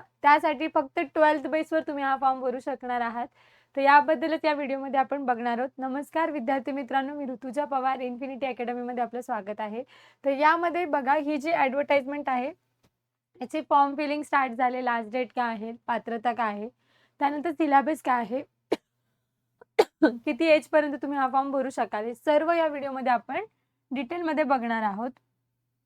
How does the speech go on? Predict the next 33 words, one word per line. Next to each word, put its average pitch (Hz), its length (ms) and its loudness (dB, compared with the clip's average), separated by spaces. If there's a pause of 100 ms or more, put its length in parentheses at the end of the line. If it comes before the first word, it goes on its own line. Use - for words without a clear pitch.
(400)
तर 277 40 -6
यासोबतच 302 640 6
जर 294 240 4
तुम्ही 302 200 -2
सरळ 285 280 2
सेवेचं 311 340 0
प्रिपरेशन 285 580 -4
करत 262 280 -2
असाल, 233 300 -2 (1700)
तर 277 120 -2
तुम्हाला 302 480 6
all 294 120 0
in 339 180 -4
one 311 200 4
रेकॉर्डेड 269 460 0
स्वरूपामध्ये 277 540 -2
बॅच 247 300 4
कंडक्ट 254 400 -6
करण्यात 247 340 0
आलेली 226 280 -4
आहे, 247 200 -4
ज्यामध्ये 233 380 -2
मराठी, 226 460 -6
इंग्रजी, 226 400 -8
सामान्य 233 440 -4
ज्ञान 196 340 -12
आणि 220 120 -12
जीकेचा 233 520 -8
जो 277 200 -4 (480)
पार्ट 277 280 10
आहे, 247 260 2
तसेच 285 260 -4 (180)
प्लस 277 220 4